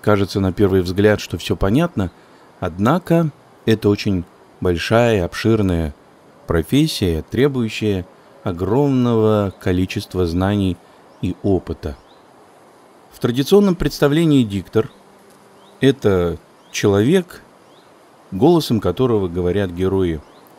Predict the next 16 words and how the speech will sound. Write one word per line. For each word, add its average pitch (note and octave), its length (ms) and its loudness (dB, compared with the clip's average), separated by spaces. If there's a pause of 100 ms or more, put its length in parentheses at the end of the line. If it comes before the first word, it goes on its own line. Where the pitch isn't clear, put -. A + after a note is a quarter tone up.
(1000)
художественных F2+ 720 0
фильмов, G3 500 -2 (680)
а G#2 100 0
также D3+ 580 2 (280)
это B2 260 -2
те G#2+ 320 -2
голоса, F#2+ 800 0 (800)
которыми A2 840 2
звучат F2+ 560 -2
рекламные G2 600 0
ролики G2+ 380 0
на F2+ 240 -2
телевидении F#2+ 800 0 (480)
и E2+ 500 -2 (380)
в F#2+ 80 0
интернете. F#2 720 0